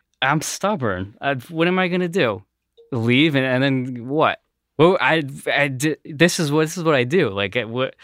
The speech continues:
there's, there's not another option. There just, there never was. Even when this gets slow and it's like, "Man, I, I mean, maybe I should find, like, part-time job or something."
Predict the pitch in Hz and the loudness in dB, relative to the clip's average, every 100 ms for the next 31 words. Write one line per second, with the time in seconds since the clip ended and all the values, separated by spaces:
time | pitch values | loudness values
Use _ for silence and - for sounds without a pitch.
0 | - - - _ - 147 139 143 - 147 | -20 -20 -20 _ 0 2 2 -2 -2 0
1 | 123 131 143 139 135 127 113 104 143 - | 2 2 4 2 2 2 2 2 2 -2
2 | 87 - - _ _ 117 107 107 - - | -8 -16 -20 _ _ -4 -2 -4 -6 -2
3 | 117 120 120 113 113 131 78 - - _ | 2 4 2 0 0 -2 -2 -10 -16 _
4 | _ _ - 156 202 190 175 170 - 165 | _ _ 0 4 4 4 4 2 0 -2
5 | - - 143 139 165 139 127 - 117 110 | -2 -2 2 2 2 0 -2 -4 -6 -8
6 | - 139 135 127 123 135 - - 139 143 | -8 -8 -8 -8 -12 -18 -20 -12 -8 -6
7 | - 120 135 127 123 113 107 _ _ _ | -6 -6 -4 -2 -2 -4 -8 _ _ _
8 | _ - 131 127 135 127 110 113 127 131 | _ -8 -6 -4 -4 -4 0 0 0 -2
9 | 127 - 131 123 131 131 117 | -4 -4 -6 -4 -4 -4 -6